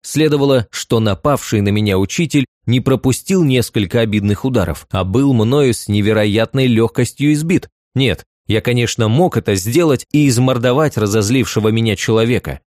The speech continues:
но, нанеся ему несколько чувствительных ударов, быстро выпустил пар и не собирался доводить до крайности. Поэтому придумал,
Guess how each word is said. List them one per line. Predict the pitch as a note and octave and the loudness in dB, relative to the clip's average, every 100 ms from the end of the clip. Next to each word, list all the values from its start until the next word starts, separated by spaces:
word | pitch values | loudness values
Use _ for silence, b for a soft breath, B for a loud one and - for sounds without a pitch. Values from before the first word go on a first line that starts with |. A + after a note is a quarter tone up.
| _ | _
но, | G#2 B2 | 0 2
нанеся | B2+ C3 B2+ - C#3+ | 2 2 0 0 0
ему | B2 | 2
несколько | A#2 B2+ C3 - A#2 B2 | 0 0 -2 -2 -2 -2
чувствительных | - A#2 - A#2+ A2+ G#2+ G2 | -2 -4 -2 -2 0 0 0
ударов, | G#2+ G#2+ D#3 C3+ - - | -2 0 2 0 -4 -12
быстро | G2 D3 F3+ D3+ | -2 -2 0 -2
выпустил | D3 C#3+ B2+ - C3 A2+ | 0 0 -2 0 0 0
пар | - D#3+ B2 - | 0 0 0 0
и | |
не | C3+ C3 | 0 2
собирался | C3+ B2 C#3 D#3+ C#3+ | 0 0 0 0 -2
доводить | C3 A#2 A2+ A2 | 0 0 0 -2
до | G2 | -2
крайности. | G#2 G#2+ E2+ D2+ D2 - C2+ - _ _ - | -2 -2 0 -2 -6 -8 -10 -10 _ _ -4
Поэтому | F#2 G2+ G#2 G#2 | -2 -2 0 -2
придумал, | F#2 G2+ F#2 D3 E3+ C#3 | 0 -2 0 0 2 0